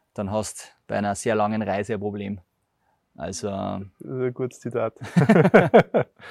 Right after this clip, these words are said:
Speaker 2: Ja.
Speaker 1: Ja, also ich, ich kann's leider nicht genauer sagen, weil da müsste ich es jetzt runterbrechen auf die einzelnen Entscheidungen, die ich geführt hab.
Speaker 2: Ja.
Speaker 1: Aber ich hab zumindest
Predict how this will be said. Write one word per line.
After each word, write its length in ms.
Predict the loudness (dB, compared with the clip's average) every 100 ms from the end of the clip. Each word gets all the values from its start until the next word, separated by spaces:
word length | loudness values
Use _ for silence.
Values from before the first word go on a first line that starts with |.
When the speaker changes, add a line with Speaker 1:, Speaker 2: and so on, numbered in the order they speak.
| -20 -20 -8
Speaker 2:
Ja. 280 | 2 2 2 _ _ _ _ _ _ _ -8
Speaker 1:
Ja, 240 | 0 2 0 -8 -12
also 160 | -4 -2
ich, 220 | -2 -6 -10
ich 220 | -12 -10 -2
kann's 220 | -2 4
leider 180 | 4 4
nicht 180 | 0
genauer 320 | 0 4 4 4
sagen, 340 | 4 2 2
weil 80 | 2
da 80 | 2
müsste 240 | -2 -2
ich 60 | -4
es 20 |
jetzt 120 | -2
runterbrechen 540 | -2 -4 0 -2 0
auf 120 | -2 0
die 100 | -4
einzelnen 340 | -4 -6 -6
Entscheidungen, 480 | -4 -4 -4 -4 -6
die 100 | -8
ich 60 |
geführt 260 | -8 -10 -6
hab. 180 | -8 -10 _ _
Speaker 2:
Ja. 240 | -2 -2 0
Speaker 1:
Aber 240 | 0 0
ich 80 | 0
hab 120 | -4
zumindest 540 | -4 -2 -2 -4 -10